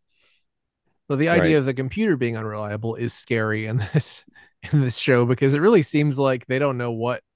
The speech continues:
Speaker 1: is going on with the computer, and all they could do, think of to do is, oh, sorry, not the computer,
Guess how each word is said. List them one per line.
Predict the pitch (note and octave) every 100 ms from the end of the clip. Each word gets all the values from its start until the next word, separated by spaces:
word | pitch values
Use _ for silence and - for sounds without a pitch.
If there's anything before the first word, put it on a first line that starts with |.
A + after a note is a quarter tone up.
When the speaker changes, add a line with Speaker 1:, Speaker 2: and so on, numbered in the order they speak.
| _
Speaker 1:
is | B2+
going | B2 C3 A#2
on | E3+ B3
with | D3
the |
computer, | C3 B2+ B2+ C3 B2 A#2+
and | G#2+ A2+
all | B2 C3+
they | C#3
could | C3 C3
do, | C3
think | B2+ - C3+ C3
of | A#2
to | A#2+
do | B2+ B2
is, | G#2+ -
oh, | B2+
sorry, | - A#2+ A2
not | A2+ G#2
the | A2
computer, | G#2 F#2+ F#2+ G2